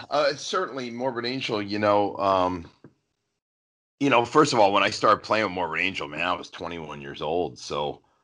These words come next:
um, it was, it was, like, an incredible, obviously, experience. I mean, my first time playing with Morbid Angel was for Covenant. Um, and they had just, you know, they had just recorded the record,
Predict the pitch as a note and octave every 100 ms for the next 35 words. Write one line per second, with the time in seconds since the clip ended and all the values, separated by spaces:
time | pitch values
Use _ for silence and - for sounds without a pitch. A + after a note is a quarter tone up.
0 | _ - D#2 D#2 D2+ D2 D2 C#2+ - -
1 | _ _ - - - G#2 F#2 D#2+ F#2+ F#2
2 | D2+ E2+ D2+ D2+ D2+ - F#2+ F2+ E2 D#2+
3 | D2 E2 D#2 - D2+ - - E2 D#2+ -
4 | D#2+ D#2+ D#2+ - F#2 F2 - - _ _
5 | _ _ - G2 F#2 E2 G2+ F2+ F2+ E2+
6 | D#2+ F2+ E2 F#2 F#2+ F2 D#2+ - D#2+ -
7 | - F#2+ D#2 D#2 - _ _ _ _ _
8 | - D#2 D#2+ D#2+ D#2 D#2 - E2+ E2 F2+
9 | F2 D2 G2+ E2 - _ - F2+ F2+ F2
10 | - _ F2+ E2+ E2 A2 G2 F2+ A2 F#2+
11 | D2+ E2 E2 E2 - F2